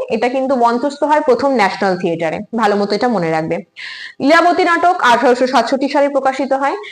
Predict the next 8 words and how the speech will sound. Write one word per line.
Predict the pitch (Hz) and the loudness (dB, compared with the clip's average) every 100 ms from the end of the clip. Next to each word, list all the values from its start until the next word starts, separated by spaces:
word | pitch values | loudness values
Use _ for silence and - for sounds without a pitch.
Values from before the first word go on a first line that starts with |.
| - | -6
বিয়ে | 214 269 330 | 0 2 2
পাগলা | 339 330 349 | 4 4 4
বুড়ো, | 320 320 339 | 4 2 4
জামাই | 254 233 269 | 4 4 2
বাড়ি, | 269 269 302 | 4 4 2
এই | - 254 | 2 2
দুটো | 214 247 269 | 0 2 2
হচ্ছে | 262 254 294 277 | 2 0 -2 0